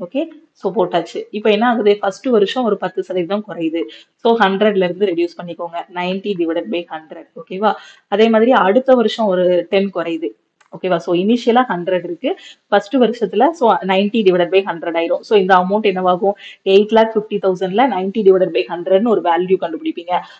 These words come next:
அந்த மதிப்புல இருந்து ஒரு நைன், ஒரு டென் பர்சன்டேஜ் கம்மியாகும். So again ninety divided by hundred. இப்போ இந்த value, ஓகேவா? So நான் இதை cancel பண்ணாமலே அப்படியே வச்சு பண்றேன். ஏன்னா எனக்கு எப்படியும் simplify பண்ணணும். அதுக்காக இப்போ இந்த மொத்த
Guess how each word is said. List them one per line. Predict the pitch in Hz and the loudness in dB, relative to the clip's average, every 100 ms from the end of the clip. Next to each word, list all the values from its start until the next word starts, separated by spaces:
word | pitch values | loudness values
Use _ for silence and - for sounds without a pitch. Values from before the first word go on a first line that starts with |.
| _ 180 | _ 2
அந்த | 214 254 262 233 | 4 6 4 4
மதிப்புல | 196 214 220 202 | 2 2 4 4
இருந்து | 359 233 330 349 - - 269 | 4 2 2 2 -4 0 2
ஒரு | 302 | 4
நைன், | 214 202 202 196 | 4 2 0 4
ஒரு | 190 185 185 185 240 | 6 6 4 2 2
டென் | 233 226 | 4 4
பர்சன்டேஜ் | 202 202 415 - | 2 0 0 -2
கம்மியாகும். | 175 180 175 175 - _ _ - | -4 -2 -2 -4 -6 _ _ 2
So | 262 196 | 6 6
again | 185 208 233 196 | 6 4 4 0
ninety | 185 190 202 | 0 -2 2
divided | 180 170 175 | 4 2 0
by | 185 165 | -2 -4
hundred. | 165 175 175 - - - 233 | -4 -2 -2 -4 -16 -6 2
இப்போ | 285 233 | 4 4
இந்த | 220 254 254 202 | 4 4 6 6
value, | 196 202 190 175 - _ _ - 175 | 4 4 2 0 -4 _ _ -10 -4
ஓகேவா? | 190 202 | 2 2
So | 208 | 2
நான் | 190 185 | 2 2
இதை | 180 | 2
cancel | 190 196 269 277 262 - | 2 2 2 4 2 2
பண்ணாமலே | 185 202 214 190 175 240 277 | 0 4 2 4 4 6 6
அப்படியே | 202 269 302 | 4 4 6
வச்சு | 226 220 190 | 6 2 0
பண்றேன். | 180 180 170 202 | 0 0 -2 0
ஏன்னா | 254 | 0
எனக்கு | 220 214 | 2 0
எப்படியும் | 190 240 277 | 0 0 0
simplify | 226 233 233 220 185 | 0 0 0 0 0
பண்ணணும். | 170 170 - 175 | -2 -4 -4 -6
அதுக்காக | 180 180 185 180 - - - 254 | -4 0 2 0 -4 -18 -2 2
இப்போ | 277 226 | 4 4
இந்த | 240 262 262 202 | 4 6 4 4
மொத்த | 202 - 302 | 0 2 2